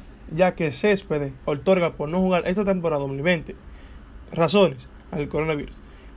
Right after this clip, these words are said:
Cabe destacar que Céspedes se perdió el resto de la temporada pasada por una gran lesión que tenía.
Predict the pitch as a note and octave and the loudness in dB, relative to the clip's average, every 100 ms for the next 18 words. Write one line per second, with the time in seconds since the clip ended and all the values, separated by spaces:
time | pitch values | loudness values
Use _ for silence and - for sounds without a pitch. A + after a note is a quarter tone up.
0 | - A3 A3+ F#3+ E3 C#3 C#3 E3 D#3+ A3 | 4 4 6 2 2 0 0 0 2 4
1 | G#3+ - D#3 C#3 C3 D#3 D3 D#3 D#3+ F3 | 4 2 -2 0 -2 -2 2 2 4 4
2 | D3 D#3 D3 E3 G3 F#3+ F3 D#3 D#3 D3 | 4 0 2 4 6 6 4 2 2 2
3 | C#3 C#3 C3 B2+ D3 D3 F#3 F3+ D#3+ E3 | 0 -2 -2 -2 0 2 2 2 2 2
4 | F3+ - D3+ D#3 - - - - - D3+ | 0 0 -4 -4 -10 -18 -18 -18 -6 -2
5 | C3+ E3 G#3 | 2 2 0